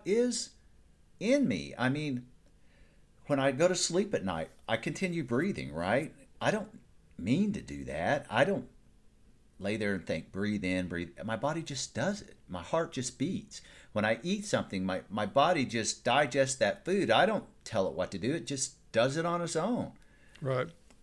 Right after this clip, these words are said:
Speaker 1: And it's that amazing. So to me, that's, that's God. That's a display of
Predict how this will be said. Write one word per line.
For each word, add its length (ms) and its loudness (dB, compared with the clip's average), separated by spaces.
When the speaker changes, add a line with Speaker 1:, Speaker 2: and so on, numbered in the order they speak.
Speaker 1:
And 160 2
it's 200 0
that 260 6
amazing. 840 2
So 200 -4
to 140 0
me, 260 2
that's, 380 4
that's 360 4
God. 680 4
That's 240 0
a 60 -2
display 640 4
of 120 0